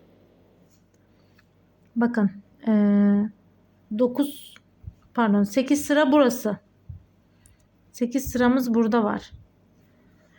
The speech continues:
Dokuz sırada burada yapacağız. Üçgenle beraber yapacağız. On yedi sıramız oluyor.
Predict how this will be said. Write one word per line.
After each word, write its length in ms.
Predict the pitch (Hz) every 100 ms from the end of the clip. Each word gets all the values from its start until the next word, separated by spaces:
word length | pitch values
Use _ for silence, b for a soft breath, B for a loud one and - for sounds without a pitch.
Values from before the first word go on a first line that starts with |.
| b b _
Dokuz 320 | 262 254 294 294
sırada 720 | - 277 254 254 233 - - _ - -
burada 300 | 240 262 302
yapacağız. 640 | 330 320 311 302 302 302
Üçgenle 600 | - 233 - 240 247 294 294
beraber 520 | 302 302 294 294 294
yapacağız. 760 | 302 294 294 302 302 294 - _ _ _ _ _ _ _ _ _ _ _ _ b b b b b b b b -
On 120 | 262
yedi 280 | 294 294 294
sıramız 460 | 302 302 294 269
oluyor. 440 | 294 269 294 302